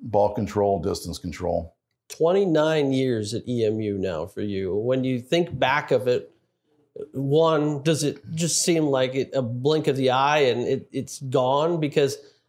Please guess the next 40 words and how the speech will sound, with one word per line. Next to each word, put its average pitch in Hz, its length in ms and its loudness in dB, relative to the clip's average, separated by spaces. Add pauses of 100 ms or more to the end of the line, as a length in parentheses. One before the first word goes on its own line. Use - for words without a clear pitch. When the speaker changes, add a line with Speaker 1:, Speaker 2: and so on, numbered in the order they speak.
Speaker 2:
uh, 175 180 2
you 170 300 0
don't, 202 500 0
I 160 180 -2
mean, 147 360 0 (340)
you've 156 200 0
won 160 260 4
three 175 180 2
mac 143 280 2
titles, 123 300 2
three 160 220 0
mac - 220 4
Speaker 1:
Right. 104 100 -4
Speaker 2:
Coach 165 240 2
of 151 80 -2
the 143 100 0
Years. 139 440 2
You've 135 140 -4
sent 165 200 2
a 131 40 2
lot 135 280 4
of 147 120 2
people 151 300 0
onto 143 200 2
the 135 60 -2
professional 139 580 0
ranks. 135 400 2 (280)
What's 247 200 -2
your 285 80 -2
proudest 110 520 0
moment? 104 480 -6
Speaker 1:
Well, 180 200 2
proudest, 110 480 0
proudest 110 300 0
moment 90 200 -2
is - 80 -16
obviously 98 640 0
just 139 260 0
watching 104 380 0
them 90 400 -4